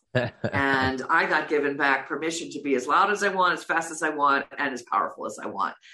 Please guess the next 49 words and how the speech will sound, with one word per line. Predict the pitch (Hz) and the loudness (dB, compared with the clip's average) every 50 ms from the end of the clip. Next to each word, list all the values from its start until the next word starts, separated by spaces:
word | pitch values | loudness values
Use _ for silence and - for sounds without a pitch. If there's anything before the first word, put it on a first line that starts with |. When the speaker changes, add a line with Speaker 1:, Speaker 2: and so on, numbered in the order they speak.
| - - - | -16 -10 -6
Speaker 2:
because | 170 - 170 160 165 | -2 0 2 2 2
that | 175 165 170 180 165 | 2 2 4 4 2
is | 151 151 151 | 0 -2 -4
what | 151 151 143 | -6 -6 -6
I'm | 143 139 143 | -6 -6 -6
here | 151 151 139 135 | -4 -4 -4 -4
to | 139 | -4
be. | 139 208 294 330 - - - - - - | -2 -2 -2 -2 -2 -6 -8 -10 -8 -4
I | 160 165 | -2 0
have | 165 160 160 | 0 2 0
a | 147 | -2
job. | - - 180 185 220 254 254 202 147 147 | -2 -2 0 2 4 4 4 4 4 2
If | 147 - - - | -2 -2 -2 -2
I, | 151 139 | -2 -2
you | 139 165 | -2 -4
know, | 165 | -4
six | 165 - - 277 - - - 185 | -6 -6 -4 -4 -4 -4 -6 -4
moves | 175 190 202 202 196 - | 0 2 2 2 0 -2
the | 180 | -4
world | 175 175 175 156 139 - - - | -4 -2 -2 -2 -2 -2 -2 -2
forward. | - 214 285 285 - - - - - - _ _ - - - - - | -2 -2 0 0 -2 -2 -4 -4 -6 -10 _ _ -20 -20 -20 -14 -10
If | 170 170 170 | -10 -4 0
you're | 196 214 254 | 2 2 4
not | 320 294 233 185 | 4 4 2 2
a | 175 | 2
powerful | 185 165 165 160 156 156 131 | 2 2 2 2 0 -4 -6
person, | - - 202 202 208 247 - 180 151 151 | -4 0 0 2 0 0 -2 -6 -8 -8
you | 185 220 220 | -8 -8 -4
can't | - 247 226 226 220 | -2 0 0 0 2
move | 202 202 202 - - | 4 6 6 4 2
anything. | 175 190 202 208 202 - - - | -2 -4 -4 -4 -4 -4 -4 -4
Speaker 1:
That's | 82 - - - - | -4 -2 -4 -2 2
right. | - - 156 76 - - - | 4 4 4 4 0 -4 -12
Speaker 2:
<laughs> | - - | -14 -14
And, | 165 - 175 165 170 | -12 -12 -10 -6 -2
Speaker 1:
Yeah. | 190 - 82 80 76 - | 0 2 2 2 2 2
Speaker 2:
and | 233 214 - | 0 0 -2
so, | - - - - - - - - - - _ _ - - - - - | -4 -2 0 2 2 2 2 -2 -6 -14 _ _ -20 -20 -10 -4 0
uh, | 214 - - | 0 2 4
you | 196 202 196 | 4 4 4
know, | 190 180 180 | 2 0 0
to | - 214 175 175 165 165 | 0 -2 -2 -2 -4 -8
re-own | 175 185 220 247 247 214 - 196 185 180 190 190 185 160 127 87 127 135 | -4 -2 0 0 2 0 2 2 2 0 0 -2 -4 -6 -6 -6 -4 0
that, | 131 120 110 78 67 - | 2 2 2 2 0 -2
to | - - | -6 -8
come | - - 175 170 | -6 -6 -4 0
back | 170 156 160 175 - 165 | 0 0 0 0 0 0
that, | 139 120 104 - - - | 0 0 0 -2 -4 -6
to, | - 143 139 139 | -8 -6 -6 -8